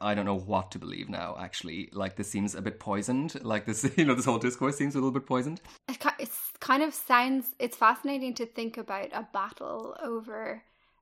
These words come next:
Speaker 2: like, community memory that dates back over a century.
Speaker 1: Yeah.
Speaker 2: Where,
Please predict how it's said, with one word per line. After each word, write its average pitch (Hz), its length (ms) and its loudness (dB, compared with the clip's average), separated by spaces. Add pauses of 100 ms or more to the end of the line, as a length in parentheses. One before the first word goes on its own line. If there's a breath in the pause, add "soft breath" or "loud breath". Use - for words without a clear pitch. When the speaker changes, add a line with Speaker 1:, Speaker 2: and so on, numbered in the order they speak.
(120)
Speaker 2:
like, 226 140 -6
community 226 540 2
memory 202 640 -8
that - 220 -12
dates - 320 -6
back - 480 -2
over 220 320 -6
a 214 80 -10
century. 226 760 -10
Speaker 1:
Yeah. 113 380 -4
Speaker 2:
Where, - 420 -6